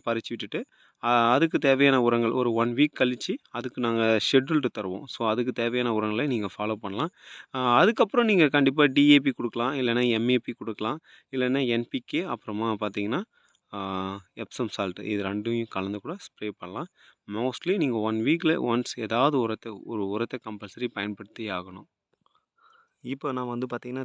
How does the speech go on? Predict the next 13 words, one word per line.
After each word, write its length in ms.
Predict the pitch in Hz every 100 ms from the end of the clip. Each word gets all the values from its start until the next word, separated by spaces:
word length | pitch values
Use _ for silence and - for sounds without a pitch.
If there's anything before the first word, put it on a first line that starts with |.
| -
தேர்டா 200 | 131 131 123
பார்க்குறது 280 | 117 110 117
வந்து 220 | 113 117
பாத்தீங்கன்னா, 380 | 120 107 113 135
மிட்நைட் 420 | 123 117 120 131 117
ப்ளூன்னு 240 | 117 123 131
சொல்லுவாங்க. 420 | - 101 95 98 180 - _ - - _
ஒரு 340 | 120 123 113
நல்ல 300 | 110 110 127
ஒரு, 160 | 120 110 107 104 - _
ஒரு 340 | - 107 110 98
அற்புதமான 460 | 95 123 117 120
ஒரு 140 | 123